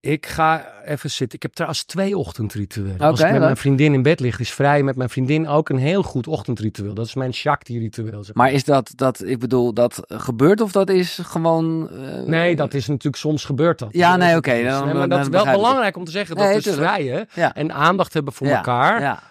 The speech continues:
Speaker 1: ook een heel belangrijk
Speaker 2: Ja.
Speaker 1: ritueel is.
Speaker 2: Ja.
Speaker 1: Het liefde, liefde en verbinding, man, go for it.
Speaker 2: Ja.
Speaker 1: Totally. Niet te veel klaarkomen, dat is niet zo handig.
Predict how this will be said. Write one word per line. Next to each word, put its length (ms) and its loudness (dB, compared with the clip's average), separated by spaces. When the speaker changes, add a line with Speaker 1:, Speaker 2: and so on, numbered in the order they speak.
Speaker 1:
ook 160 -8
een 60 -2
heel 180 2
belangrijk 600 0
Speaker 2:
Ja. 140 2
Speaker 1:
ritueel 500 2
is. 100 -10
Speaker 2:
Ja. 220 2
Speaker 1:
Het 180 -12
liefde, 560 0
liefde 360 0
en 140 0
verbinding, 520 2
man, 300 -2
go 220 4
for 260 -8
it. 220 -16
Speaker 2:
Ja. 140 -18
Speaker 1:
Totally. 560 0
Niet 160 -4
te 100 -4
veel 160 -2
klaarkomen, 600 2
dat 80 -2
is 40 -6
niet 140 2
zo 100 -2
handig. 640 -6